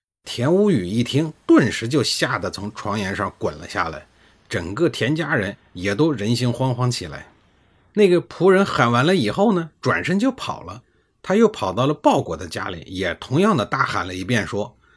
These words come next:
：“高强与栾师正躲在一起密谋，明天早晨就要来袭击你们了，你们就等着坐以待毙吧。”结果鲍国也吓得从床沿上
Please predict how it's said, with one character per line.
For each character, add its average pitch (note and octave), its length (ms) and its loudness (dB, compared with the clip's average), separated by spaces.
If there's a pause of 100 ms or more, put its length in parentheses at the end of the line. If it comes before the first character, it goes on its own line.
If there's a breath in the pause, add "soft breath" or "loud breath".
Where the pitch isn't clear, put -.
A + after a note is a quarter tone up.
(220 soft breath)
：“高 G3+ 240 6
强 D#3 240 0
与 D3+ 140 4
栾 A#2+ 260 4
师 G3 320 -2
正 D3+ 220 0
躲 G#2 160 2
在 C3 140 2
一 F3 120 0
起 A2+ 220 -4
密 D#3 180 2
谋， A2 340 0 (180 soft breath)
明 C3+ 300 4
天 G#3 180 4
早 - 160 -2
晨 A#2 180 -2
就 C#3+ 100 0
要 B2 140 4
来 A2 160 2
袭 B2 380 -2
击 E3+ 180 0
你 C#3 100 4
们 E2+ 140 -4
了， G#2+ 280 -6
你 G2 200 -4
们 B2+ 160 2
就 D#3+ 140 2
等 F2+ 240 -8
着 G#2+ 100 -4
坐 D3+ 260 2
以 F#2 140 -2
待 D#3 220 -2
毙 F3 240 0
吧。” D#2+ 240 -12 (680)
结 A2 200 -2
果 G2 300 -2 (100)
鲍 C#3+ 220 0
国 F#2+ 260 -2
也 F3 180 -8
吓 - 320 -2
得 F2 100 -6
从 F#2 240 -12
床 G2 220 -6
沿 F#2 160 -4
上 F#2 180 -4